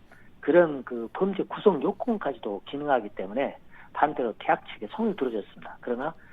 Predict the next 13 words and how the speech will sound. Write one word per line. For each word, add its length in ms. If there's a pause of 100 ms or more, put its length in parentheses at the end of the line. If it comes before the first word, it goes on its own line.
(120)
결국은 380
대법원에서, 680 (400)
예, 100
시간 280
강사들을, 760 (420)
어, 220
플러스 400 (240)
시간, 320
어, 340 (720)
어, 140
강의 280
시간 300
플러스 480